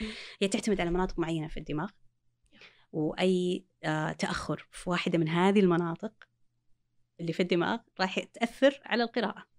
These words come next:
Speaker 1: وهي ثلاث مناطق أساسية.
Speaker 2: آه، هي ثلاث مناطق، صحيح، صحيح.
Speaker 1: تمام.
Speaker 2: آه، والعملية كثيرة، يعني معقدة جدًا، جدًا. يعني سبحان الله،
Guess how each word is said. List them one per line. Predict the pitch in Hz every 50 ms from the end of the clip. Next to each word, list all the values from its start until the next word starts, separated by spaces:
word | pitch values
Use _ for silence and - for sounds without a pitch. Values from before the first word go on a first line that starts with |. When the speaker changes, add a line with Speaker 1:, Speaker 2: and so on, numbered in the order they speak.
| _ - -
Speaker 1:
وهي | 196 202
ثلاث | - - 208 202 185 -
مناطق | 185 180 175 170 165 - - 160
أساسية. | - - 160 - 202
Speaker 2:
آه، | 196 -
هي | 233 247 190
ثلاث | - 151 151 -
مناطق، | - 151 - -
صحيح، | - - 147 - - - - _ _ _
صحيح. | - - 180 170
Speaker 1:
تمام. | 165 165 170 190 214 254 262 - - - - - - - _ -
Speaker 2:
آه، | 185 180 180 180 180 175 175 175 175 175
والعملية | 175 180 190 196 214 233 254 262 240
كثيرة، | - 190 - 240 226 202 -
يعني | 202 185 175 175 175 180 185 - - _ _ _ -
معقدة | - 190 175 - - - - - 196 175
جدًا، | 170 180 220 202 196
جدًا. | 185 180 - 202 185 180
يعني | 165 170
سبحان | 175 - - - 233 214
الله، | 208 220 220 208